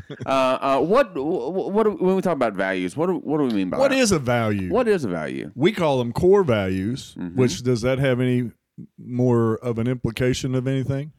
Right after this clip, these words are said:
Speaker 1: Well, I mean, as far as core values compared to, uh,
Speaker 2: I
Speaker 1: Yeah,
Speaker 2: think
Speaker 1: so core
Speaker 2: values maybe
Speaker 1: values.
Speaker 2: holds it with it, the idea of just principles in general that you
Speaker 1: Okay.
Speaker 2: kind of are understood. I think core values are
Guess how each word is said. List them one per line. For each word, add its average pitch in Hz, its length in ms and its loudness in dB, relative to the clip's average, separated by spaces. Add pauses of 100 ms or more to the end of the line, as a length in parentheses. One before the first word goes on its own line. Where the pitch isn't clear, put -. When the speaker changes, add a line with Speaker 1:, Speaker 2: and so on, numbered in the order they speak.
(260)
Speaker 1:
Well, 131 160 0
I 104 120 -4
mean, 104 300 -4
as 101 200 -8
far 110 320 -2
as 98 200 -4
core - 360 -6
values 107 560 -4 (320)
compared 98 500 -4
to, 92 260 -4 (600)
uh, 82 460 -6 (840)
Speaker 2:
I 208 80 4
Speaker 1:
Yeah, 226 60 6
Speaker 2:
think 247 160 4
Speaker 1:
so 147 60 4
core 156 60 6
Speaker 2:
values 175 380 6
maybe 147 160 6
Speaker 1:
values. 135 160 6
Speaker 2:
holds 139 300 4
it 123 120 0
with 131 180 2
it, 127 100 0
the 120 120 0
idea 120 280 2
of 113 80 2
just 110 260 0
principles 120 480 0
in 107 140 -2
general 127 520 -2 (260)
that 123 200 -2
you 117 120 -2
Speaker 1:
Okay. 113 160 -6 (200)
Speaker 2:
kind 120 220 -6
of 101 220 -10
are 110 160 -4
understood. 117 680 -6
I 135 60 -12
think 135 200 -2
core 135 280 0
values 117 680 2 (580)
are 113 600 0